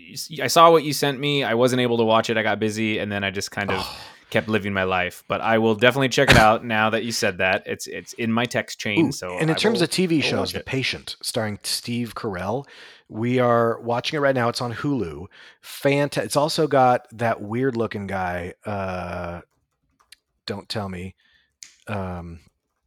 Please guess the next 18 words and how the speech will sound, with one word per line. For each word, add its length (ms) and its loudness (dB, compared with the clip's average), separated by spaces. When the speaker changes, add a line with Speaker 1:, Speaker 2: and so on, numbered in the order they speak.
Speaker 2:
oh 300 -4
God, 420 -12
he 160 -2
was 200 2
in 200 2
the 100 0
new, 160 0
st-, 260 -6
he 100 -2
was 180 2
in 100 0
the 60 0
most 280 0
recent 280 -6
Star 340 0
Wars 640 -2
reboot. 520 -4
Um, 540 -4